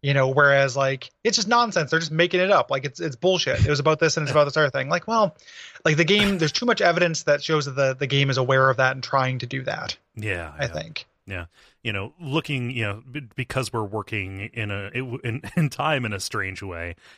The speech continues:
Speaker 2: you know, if you go to Bloodborne and look at that and say, "Hey, this is a really excellent exercise in symbolism," um, I think that Dark Souls two is a really ex-,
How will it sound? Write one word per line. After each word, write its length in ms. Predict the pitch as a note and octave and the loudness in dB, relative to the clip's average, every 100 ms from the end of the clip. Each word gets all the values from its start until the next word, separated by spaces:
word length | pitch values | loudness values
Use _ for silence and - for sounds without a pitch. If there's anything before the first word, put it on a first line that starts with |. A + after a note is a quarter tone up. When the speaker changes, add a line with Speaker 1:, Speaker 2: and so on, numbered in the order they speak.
| _ | _
Speaker 2:
you 100 | G#2 | -8
know, 100 | G2 | -8
if 260 | - G#2+ - | -6 -6 -6
you 200 | G#2+ G#2 | -8 -6
go 240 | B2 A#2+ B2 | -2 -2 -2
to 680 | - G#2+ G2+ G2 A2 A#2 C3 | -4 -4 -2 -4 -8 -14 -4
Bloodborne 520 | B2 A2+ G#2 G2 F#2 | -2 -2 -4 -4 -4
and 80 | F#2+ | -4
look 160 | G2+ G#2 | -6 -4
at 60 | |
that 260 | G#2+ G2 F#2+ | -2 -2 -4
and 100 | F#2 | -10
say, 260 | - F#2 F2+ | -4 -4 -4
"Hey, 200 | C3 G2+ | -4 -4
this 260 | F#2 G#2 - | -4 -4 -2
is 460 | G2+ F#2+ F2+ F2+ - _ _ _ | -4 -4 -6 -8 -10 _ _ _
a 120 | G#2+ | -4
really 500 | G2 F#2+ G#2 G2 G2+ | -4 -6 -4 -4 -4
excellent 680 | F#2 - - F#2 F2+ F2 - - | -6 -6 -6 -6 -6 -8 -10 -8
exercise 760 | G#2 - G2 - F2+ F2 E2+ - | -8 -8 -8 -6 -4 -6 -8 -10
in 200 | F#2 E2 | -12 -8
symbolism," 760 | - G#2 A#2 - - G#3+ A#3 - _ _ _ _ _ | -6 -6 -6 -8 -6 -6 -6 -10 _ _ _ _ _
um, 520 | G#2 F#2+ F#2 F2 G#2 - - | -2 0 -2 -4 -6 -6 -8
I 60 | A2 | -4
think 200 | A2 - | -4 -6
that 140 | G2 | -4
Dark 220 | G2+ G2 | -2 -4
Souls 240 | - F#2 - | -6 -8 -8
two 200 | G#2 F#2 | -8 -8
is 100 | F2 | -8
a 60 | |
really 240 | F2+ F2+ F#2 | -8 -8 -8
ex-, 280 | F2 - | -10 -12